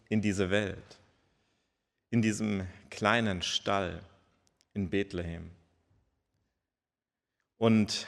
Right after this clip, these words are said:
einige Jahre liegen dann dazwischen, bis er Einzug hält in Jerusalem. Davor etliche Male ausgezogen von verschiedenen Stellen,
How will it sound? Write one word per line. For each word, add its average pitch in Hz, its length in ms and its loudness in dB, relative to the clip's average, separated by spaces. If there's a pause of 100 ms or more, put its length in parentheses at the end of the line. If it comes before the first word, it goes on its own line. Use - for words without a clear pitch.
einige 135 420 10
Jahre 131 420 10
liegen 139 340 2
dann 131 200 6
dazwischen, 135 800 0 (380)
bis 127 180 4
er 104 400 6
Einzug 135 680 -2
hält 110 640 0 (260)
in 107 140 0
Jerusalem. 92 760 -2 (1200)
Davor 117 480 6
etliche 113 440 4
Male 101 380 4
ausgezogen 107 800 0
von 98 220 -4
verschiedenen 104 560 -4
Stellen, 117 580 4